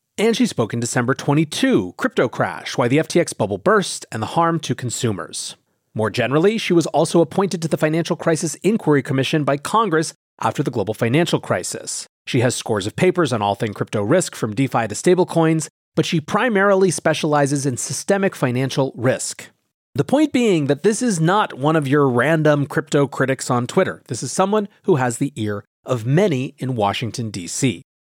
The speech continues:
The latest article in Foreign Affairs spells out the problem as she sees it. "When assets have nothing behind them," she writes, "no reliable financial accounting practices or valuation techniques exist to expose the fraudulent manipulation of those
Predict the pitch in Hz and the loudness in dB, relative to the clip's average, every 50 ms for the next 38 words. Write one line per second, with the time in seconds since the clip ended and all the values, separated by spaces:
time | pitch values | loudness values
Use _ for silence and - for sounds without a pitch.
0 | _ _ _ _ _ _ _ _ _ - 165 175 269 302 302 269 - 202 180 180 | _ _ _ _ _ _ _ _ _ 0 2 4 4 4 2 2 2 2 2 2
1 | - - 180 160 143 - 151 147 151 156 143 - 127 117 113 123 117 - - - | 2 2 2 2 2 2 2 2 2 2 0 0 0 2 2 0 0 -2 -2 0
2 | 220 240 247 226 226 208 - - 147 - - 131 110 120 135 135 160 180 180 - | 2 2 2 2 2 0 0 -4 -6 -4 -2 -2 0 0 -2 -2 -2 -2 -2 -2
3 | - - - 123 104 98 107 - - - - - 175 160 117 90 85 - - _ | -2 -4 -4 -4 -6 -6 -8 -10 -10 -4 0 2 2 2 2 -2 -8 -12 -18 _
4 | _ _ _ _ _ _ _ _ _ - 120 127 - - 175 190 196 - 202 170 | _ _ _ _ _ _ _ _ _ -4 -4 -4 -4 -2 -2 0 0 0 0 0
5 | - - 165 139 131 131 117 - 120 101 110 104 - - 196 208 196 196 208 190 | 0 0 0 0 0 0 -2 -2 -4 -4 -6 -6 -2 -2 0 0 2 2 2 0
6 | 175 - - 190 175 180 185 190 196 190 - - - - - _ - 165 214 233 | 0 2 2 4 4 4 4 4 2 0 -4 -10 -10 -10 -10 _ 0 2 2 4
7 | 240 214 208 208 220 233 226 226 214 - - 190 180 185 185 170 - 180 156 151 | 4 4 4 4 4 4 4 2 2 2 2 2 2 2 0 0 0 -2 -2 -2
8 | - - 185 190 175 190 175 - 185 190 180 - 185 - 202 196 190 160 139 113 | -2 -2 0 0 0 0 0 0 0 0 0 -2 -2 2 4 4 4 4 2 0
9 | 104 98 131 120 113 107 110 135 185 196 - 202 185 - - 190 175 - 190 190 | 0 2 0 0 0 2 2 2 2 2 2 0 -2 0 0 -2 0 2 0 0
10 | 170 - - 123 98 98 131 170 - - - 147 123 - - - - 180 202 202 | 0 0 -6 -6 -2 0 0 0 0 0 -2 -2 -2 -2 -2 0 2 4 4 4
11 | 180 - 135 - - 190 196 226 196 233 233 220 202 175 147 139 143 160 147 165 | 4 2 -2 -2 0 2 2 2 2 2 0 0 0 0 0 0 0 0 2 2
12 | 247 254 196 - 165 156 185 - - 95 90 92 95 92 90 | 2 2 2 0 -2 -2 -2 -4 -8 -10 -8 -8 -8 -8 -8